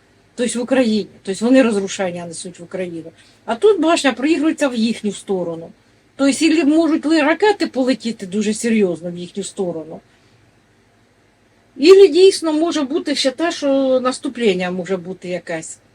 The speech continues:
Тобто на фронті щось поміняється різко. Карта до цього дуже не показувалася.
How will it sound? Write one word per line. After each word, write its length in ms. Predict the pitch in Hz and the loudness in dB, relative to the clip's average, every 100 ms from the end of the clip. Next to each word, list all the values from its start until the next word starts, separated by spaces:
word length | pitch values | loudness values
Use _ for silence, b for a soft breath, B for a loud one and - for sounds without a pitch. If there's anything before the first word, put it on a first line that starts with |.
| _ _ _ _ | _ _ _ _
Тобто 240 | - 262 277 | -2 0 0
на 60 | |
фронті 420 | - 262 247 220 208 | 0 2 2 0 -4
щось 220 | 226 220 | -4 -6
поміняється 840 | 226 247 233 202 175 165 - 175 180 | -4 0 2 2 0 -6 -12 -14 -4
різко. 520 | 190 196 170 - 180 b b _ _ | 0 0 -2 -14 -14 b b _ _
Карта 320 | - 294 320 320 | 0 0 0 -2
до 140 | 262 | -2
цього 300 | - 311 269 | -2 2 2
дуже 260 | 220 240 254 | 0 -2 -2
не 100 | 262 | -2
показувалася. 920 | 269 240 196 165 170 170 165 - | -4 -4 -4 -4 -10 -10 -12 -16